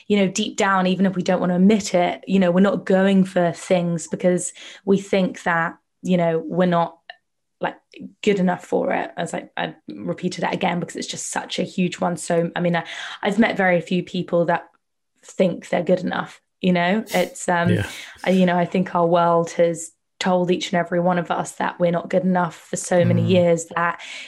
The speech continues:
Speaker 1: it is pretty difficult to completely decondition. And that's what we're really talking about here. We're talking about a reprogramming, a deconditioning.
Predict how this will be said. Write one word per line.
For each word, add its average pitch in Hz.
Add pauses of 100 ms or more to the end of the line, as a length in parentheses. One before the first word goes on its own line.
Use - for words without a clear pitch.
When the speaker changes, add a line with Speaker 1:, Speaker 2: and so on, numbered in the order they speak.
(100)
Speaker 1:
it 180
is 175
pretty -
difficult 180
to 170
completely 185
decondition. 180 (580)
And 196
that's 240
what 185
we're 180
really 175
talking 202
about 180
here. 165
We're 170
talking 202
about 170
a 175
reprogramming, 180
a 180
deconditioning. 180